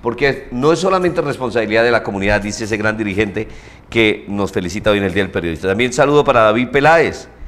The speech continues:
que ha pedido unirse al grupo de impacto, el defensor de los motociclistas. Saludo motero también para Ale-, Yemi Alejandra Pérez Portilla, Car Tolosita, para Patricia Sánchez, Eduard Ferney Villa-, Estupiñán, Doris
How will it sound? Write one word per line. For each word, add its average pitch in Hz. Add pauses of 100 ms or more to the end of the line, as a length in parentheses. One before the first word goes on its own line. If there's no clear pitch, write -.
(280)
que 113
ha 113
pedido 135
unirse 135
al 131
grupo 135
de 123
impacto, 127
el 131
defensor 107
de 127
los 123
motociclistas. 101 (320)
Saludo 120
motero 131
también 113
para 127
Ale-, 107
Yemi 110
Alejandra 117
Pérez 127
Portilla, 113 (840)
Car 139
Tolosita, 123 (840)
para 123
Patricia 139
Sánchez, 147
Eduard 120
Ferney 123
Villa-, 127
Estupiñán, 107 (480)
Doris 123